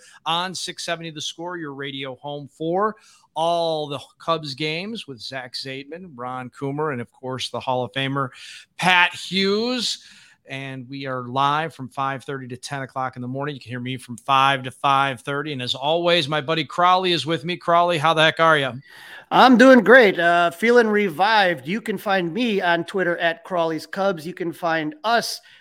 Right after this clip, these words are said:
Speaker 2: on Twitter and Face-, and Instagram at Fly the W six seventy and at Facebook, Fly the W.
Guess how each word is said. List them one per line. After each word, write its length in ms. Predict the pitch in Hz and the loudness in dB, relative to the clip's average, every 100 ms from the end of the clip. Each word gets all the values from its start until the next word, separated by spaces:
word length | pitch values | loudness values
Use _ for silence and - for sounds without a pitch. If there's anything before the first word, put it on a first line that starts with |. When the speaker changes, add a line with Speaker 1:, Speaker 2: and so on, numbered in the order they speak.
| _ | _
Speaker 2:
on 220 | - 170 165 | 0 0 0
Twitter 320 | 220 208 196 | 0 2 2
and 160 | 175 | 0
Face-, 360 | - 196 190 - - | 0 -2 -2 -6 0
and 260 | 180 175 | 0 2
Instagram 540 | 233 233 202 175 170 165 | -2 -2 -2 0 2 0
at 100 | - | -4
Fly 240 | 175 175 | 0 0
the 120 | 165 | 0
W 480 | 156 180 165 170 170 | 0 0 0 -2 -2
six 340 | - 180 180 | -4 -8 -6
seventy 480 | - 208 214 202 202 | -2 0 0 -2 -2
and 220 | 208 208 | 0 0
at 100 | 180 | -2
Facebook, 640 | - 190 180 180 - 170 - | -4 -2 -2 -2 -4 -4 -4
Fly 240 | 170 170 | -2 -2
the 100 | 160 | -2
W. 640 | 147 175 170 175 180 185 | -2 -2 -2 -2 0 -2